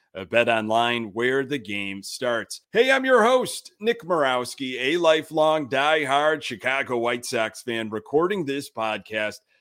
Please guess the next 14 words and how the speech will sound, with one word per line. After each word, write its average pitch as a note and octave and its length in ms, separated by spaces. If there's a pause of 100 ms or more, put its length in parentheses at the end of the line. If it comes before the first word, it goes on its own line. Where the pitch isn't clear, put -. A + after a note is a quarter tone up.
(120)
just C#3+ 260
blocks A#2 380
from A#2 160
the G#2+ 100
ballpark G#2 560
in A2+ 300
beautiful A2 500
Bridgeport. G2+ 640 (300)
You G#2 120
can A#2 140
find A#2 320
me A#2+ 180
on A2+ 140
Twitter A2 460